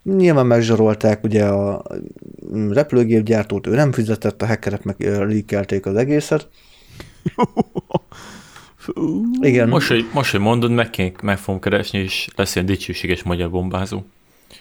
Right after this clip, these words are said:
Speaker 1: <laughs>
Speaker 3: Csak annyi, hogy át kell ezt neveznem ilyen Toldi
Speaker 1: Igen.
Speaker 3: B kettőre.
Speaker 1: Igen,
Speaker 3: És akkor
Speaker 1: igen.
Speaker 3: azt kell mondani, és azt fogom mondani, hogy saját fel, találmány.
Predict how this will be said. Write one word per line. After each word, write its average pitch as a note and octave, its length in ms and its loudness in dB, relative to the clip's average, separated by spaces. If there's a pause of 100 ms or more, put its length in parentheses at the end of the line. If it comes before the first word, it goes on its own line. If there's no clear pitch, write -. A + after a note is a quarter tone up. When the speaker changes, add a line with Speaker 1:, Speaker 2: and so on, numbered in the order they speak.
(200)
Speaker 1:
<laughs> G#3+ 720 2
Speaker 3:
Csak F3 140 2
annyi, C3 140 4
hogy A2 100 4
át A2+ 180 0
kell - 120 0
ezt - 100 -6
neveznem F#2 400 4
ilyen F2+ 240 2 (140)
Toldi C#3+ 260 6
Speaker 1:
Igen. B2+ 340 4
Speaker 3:
B - 20 -4
kettőre. F2+ 680 0 (520)
Speaker 1:
Igen, A#2+ 260 4
Speaker 3:
És A2 100 2
akkor G#2 280 2
Speaker 1:
igen. G#2 120 6
Speaker 3:
azt G#2+ 140 0
kell G2 100 0
mondani, A2+ 260 4
és G#2 160 0 (400)
azt A2 280 0
fogom F#2+ 180 2
mondani, G2+ 240 4
hogy F#2 100 0
saját E2+ 260 -2
fel, F2 400 -2 (960)
találmány. F2 520 -2